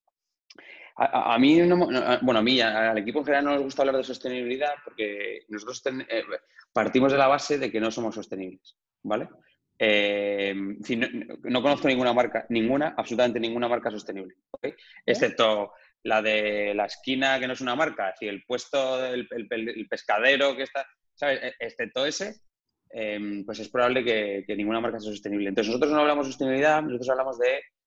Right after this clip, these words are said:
Speaker 1: em, consciencia, que es algo muy usado,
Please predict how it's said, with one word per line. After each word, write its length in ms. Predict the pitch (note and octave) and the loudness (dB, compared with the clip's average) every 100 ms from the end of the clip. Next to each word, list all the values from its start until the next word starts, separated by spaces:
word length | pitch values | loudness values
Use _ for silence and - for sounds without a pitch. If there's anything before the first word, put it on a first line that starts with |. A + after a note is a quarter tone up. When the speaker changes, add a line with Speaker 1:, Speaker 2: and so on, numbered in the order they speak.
| _ _ | _ _
Speaker 1:
em, 800 | A#2 G#2 G2 G2 F#2+ F#2 F2+ F2+ _ _ _ _ _ | 0 2 2 0 0 -2 -6 -10 _ _ _ _ _
consciencia, 760 | A#2+ G#2+ - C3 A2 - - _ _ _ _ - | -4 -4 0 2 0 -6 -14 _ _ _ _ -8
que 80 | A#2 | -2
es 60 | |
algo 180 | C3 A#2 | 2 2
muy 260 | G#2 A#2+ B2 | 2 2 0
usado, 720 | G#2+ - B2 B2 A2+ C#3 - | -2 0 2 4 2 -2 -8